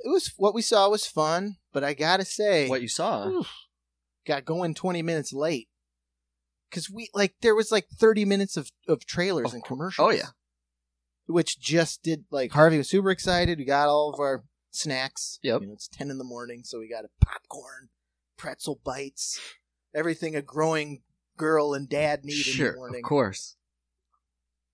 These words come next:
Speaker 1: Uh, and it just, like, it was too, too many.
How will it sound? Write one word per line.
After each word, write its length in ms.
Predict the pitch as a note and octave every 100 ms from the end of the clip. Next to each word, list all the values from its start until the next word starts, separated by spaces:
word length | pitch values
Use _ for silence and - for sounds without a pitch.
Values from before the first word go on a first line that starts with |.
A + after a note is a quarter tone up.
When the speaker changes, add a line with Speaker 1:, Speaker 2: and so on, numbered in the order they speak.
| _ _ -
Speaker 1:
Uh, 260 | B2+ A#2+ -
and 140 | D3+ D#3
it 140 | D3
just, 600 | B2+ C#3+ C#3+ C3 - - _ _ _ _ _ _ _ _ _ _ -
like, 180 | C#3+
it 80 | F3+
was 180 | D#3 C#3
too, 300 | - G#3 E3+
too 180 | - F3+
many. 420 | E3+ C#3+ C3+ A#2